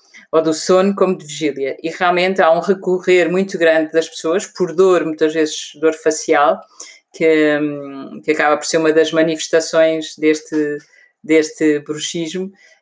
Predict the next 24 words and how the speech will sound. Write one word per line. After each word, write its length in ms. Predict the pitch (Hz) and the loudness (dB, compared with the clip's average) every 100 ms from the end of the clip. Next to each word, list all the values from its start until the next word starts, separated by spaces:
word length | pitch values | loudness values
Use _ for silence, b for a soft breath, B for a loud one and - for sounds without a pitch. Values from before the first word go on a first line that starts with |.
| - | -2
hum, 840 | 165 165 165 165 165 160 160 160 - | 2 6 6 6 2 -2 -4 -6 -4
e 100 | 175 | -6
que 100 | 175 | -6
depois 280 | - 175 175 | -4 -2 -2
quando 280 | - 190 165 | 0 -2 0
vamos 300 | 165 170 156 | 0 0 -2
desvendando 600 | 151 165 165 165 160 160 | -4 0 2 4 2 2
pouco 240 | 170 165 165 | -4 0 0
a 20 | |
pouco 420 | - 170 156 - | 0 -2 -2 -6
e 80 | 156 | -2
fazendo 360 | 165 151 160 156 | -2 2 2 0
o 100 | 151 | -6
percurso 400 | - 175 160 - | -4 -4 -4 0
diagnóstico, 1080 | 165 156 160 156 156 156 156 - 147 143 143 | 2 2 2 0 0 -4 -4 -4 -2 0 0
a 80 | |
marcha 360 | 151 151 - 156 | 0 0 0 0
no 120 | 151 | 0
fundo 220 | 151 165 | 0 -4
diagnóstica 680 | 156 156 160 151 - - 156 | 0 0 2 0 -2 -2 0
de 100 | 147 | 0
passo 360 | - 147 - - | 0 -2 0 -4
a 20 | |
passo, 400 | - 151 156 | 0 0 -2